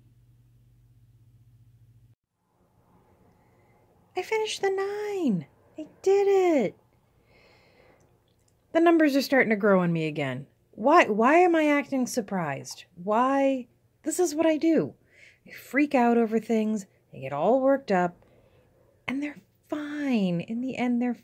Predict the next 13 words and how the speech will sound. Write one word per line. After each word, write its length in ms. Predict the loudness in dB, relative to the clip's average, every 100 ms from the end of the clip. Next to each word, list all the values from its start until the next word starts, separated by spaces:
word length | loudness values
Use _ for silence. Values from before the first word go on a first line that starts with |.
| _
fine. 720 | -4 -2 -2 -2 -2 -6 -8 -14 -20 -20 -20 -20 -20 -20 _ _ _ _ _ _ _ _ _ _ _ 0
But, 80 | 2
you 100 | 4
know, 120 | 2
while 120 | 2
I 220 | 4 4 4
was 100 | 0
stitching 520 | -2 -2 0 -2 -2
this, 520 | -4 -6 -8 -12 -18 -20 _ _ _ _ _ _ _ _ _ _ _ -20 _
I 140 | -8 -6
was 200 | -8 -6
thinking 560 | -4 -2 -2 -2 -4 -6
maybe 920 | -4 -2 0 2 2 -2 -4 -8